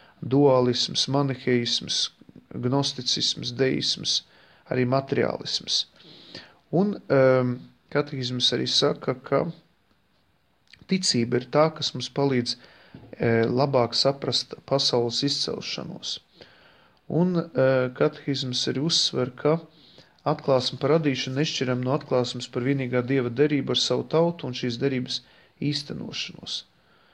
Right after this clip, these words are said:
Un, eh, no savas puses var teikt, ka starp, eh, evolūcijas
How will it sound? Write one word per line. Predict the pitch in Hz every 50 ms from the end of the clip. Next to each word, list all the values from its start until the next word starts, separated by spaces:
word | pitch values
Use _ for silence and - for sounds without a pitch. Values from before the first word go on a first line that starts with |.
| _ - - - - - - - _
Un, | - 135 143 151 151 147
eh, | 143 139 135 135 127 127 127 - - - _ _ _ _ -
no | - 131
savas | 123 - - 143 135 127 -
puses | - - 139 - -
var | 135 131
teikt, | 127 - - 156 151 143 147 -
ka | - 131 127 123 - - - - - _
starp, | - - - - 143 131 127 - -
eh, | 139 127 123 120 120 113 - - - - - 147
evolūcijas | 143 143 135 131 131 127 - - 139 131 -